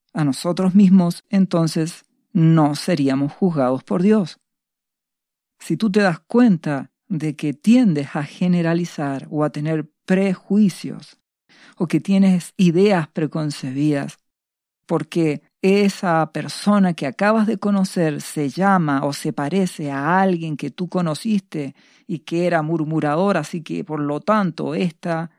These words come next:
debe ser murmuradora también, ten cuidado, ten cuidado. Eso no agradará a Dios.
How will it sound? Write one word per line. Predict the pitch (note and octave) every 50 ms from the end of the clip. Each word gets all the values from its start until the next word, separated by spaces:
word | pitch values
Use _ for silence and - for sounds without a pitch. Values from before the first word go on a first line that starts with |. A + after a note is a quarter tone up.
| _ _ -
debe | F3 D#3 F3 E3+ D#3 D#3
ser | D3 - F3+ E3+ D#3+
murmuradora | D#3 D#3 D3+ D3 D3 D3 D3 C#3+ C#3 C#3+ D3+ E3 D#3+ D#3 D3+
también, | D3 C#3+ C#3 C#3 C#3 C#3 D#3 F3+ G3 G#3+ A3 - _ _ _ _ _ _ _ _ _ _ _ _ _ _ _ _ _ _
ten | - - E3 D3
cuidado, | - - F3 D#3 D3 D3 D3+ D#3 D3+ C#3+ C3 A#2+ - - _ _ _ _ _ _ _ _ _ _ _ _ _ _ -
ten | - E3 F3 F3
cuidado. | - - F3+ F3+ F3 E3+ D#3+ D3+ C#3+ C3+ C3+ C3 - _ _ _ _ _ _ _ _ _ _ _ _ _ _ -
Eso | - F#3 F3+ - - F3+ E3
no | D#3 D#3 D#3 E3+ F3 F3 E3+ E3
agradará | D3 C#3+ D3+ C#3+ C#3+ D3 C#3+ C#3+ C#3+ C#3+ C#3+ C#3
a | C#3
Dios. | C#3 C#3+ C#3+ C#3 C#3 C#3+ C#3+ - _